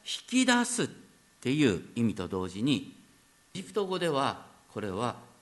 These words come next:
息子っていう意味もあるんです。まさに王女の息子として育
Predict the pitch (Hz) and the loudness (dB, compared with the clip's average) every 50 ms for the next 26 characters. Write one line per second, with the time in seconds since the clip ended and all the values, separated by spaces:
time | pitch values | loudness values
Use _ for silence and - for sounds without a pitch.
0 | _ _ _ _ 98 110 139 147 - - - - 339 - - - - - _ _ | _ _ _ _ -2 -2 0 0 -2 -2 -2 -2 -2 -2 -2 -8 -18 -20 _ _
1 | _ - - 85 78 78 71 - - - - 92 90 78 71 65 - - - - | _ -18 -16 -14 -12 -12 -12 -14 -16 -14 -14 -12 -12 -12 -12 -16 -18 -20 -20 -18
2 | - - - - - - - - - _ _ _ _ _ _ _ _ - - 127 | -18 -18 -18 -18 -20 -20 -20 -20 -20 _ _ _ _ _ _ _ _ -8 -6 -6
3 | 139 - 98 87 80 78 - - - 117 143 190 151 139 - 92 85 78 73 76 | -4 -4 -6 -8 -8 -12 -16 -10 -4 -2 0 0 0 -2 -2 -4 -4 -6 -6 -8
4 | 76 76 82 85 - - - 127 123 120 110 98 101 - - - - 127 117 - | -8 -10 -10 -10 -12 -8 -6 -6 -4 -2 -4 -4 -4 -6 -10 -8 -8 -8 -8 -8
5 | - - - - - - _ _ _ _ _ _ _ _ _ _ _ _ _ _ | -12 -18 -20 -20 -20 -20 _ _ _ _ _ _ _ _ _ _ _ _ _ _
6 | _ _ _ - - 90 | _ _ _ -16 -14 -12